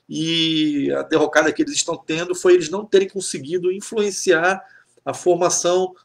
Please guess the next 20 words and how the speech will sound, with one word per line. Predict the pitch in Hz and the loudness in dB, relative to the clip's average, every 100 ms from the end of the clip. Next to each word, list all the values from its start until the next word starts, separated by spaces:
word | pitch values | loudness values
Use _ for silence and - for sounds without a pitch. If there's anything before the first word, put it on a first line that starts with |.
| _ | _
dos | 147 147 | -6 2
oficiais | 180 180 - - 165 170 156 | 2 2 -4 2 4 4 4
das | 175 | 2
Forças | 170 - 170 156 | 2 -2 -2 -2
Armadas, | 170 165 127 120 107 | -2 -2 -2 -2 -2
das | 127 - | -2 -2
três | - 160 180 | 0 2 2
principais | - 190 - 185 180 | -2 -6 2 4 4
escolas. | 196 - 175 170 131 - _ _ _ _ - | 0 2 6 6 4 -2 _ _ _ _ -8
Pra | 135 | -6
quem | - 165 | -2 -4
não | 160 | -4
sabe, | - 165 185 202 170 | 0 4 6 6 2
né, | 170 | 0
vou | 147 | -2
fazer | 143 147 | -4 -4
uma, | 147 143 117 _ _ _ _ _ _ | -4 -6 -8 _ _ _ _ _ _
uma | 131 | -4
explicação | 127 - 147 139 143 - 160 190 180 | -4 -2 -2 2 2 2 2 2 0
aqui. | - 190 220 220 | -2 -6 -4 -6